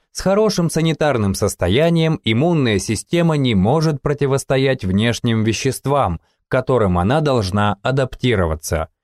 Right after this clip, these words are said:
Таким образом, было бы крайне важно обнаружить причину аллергии на арахис.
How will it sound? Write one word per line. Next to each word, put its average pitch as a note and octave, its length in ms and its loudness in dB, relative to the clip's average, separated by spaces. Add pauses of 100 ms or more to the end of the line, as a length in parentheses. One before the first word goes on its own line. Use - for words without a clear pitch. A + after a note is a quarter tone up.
(300)
Таким B2+ 440 0
образом, D3+ 640 0
было E3+ 220 2
бы D#3 160 0
крайне F3 400 2
важно C#3 420 0
обнаружить A2 720 0
причину A#2+ 680 0
аллергии G2 580 2
на G#2+ 220 2
арахис. C3+ 540 -4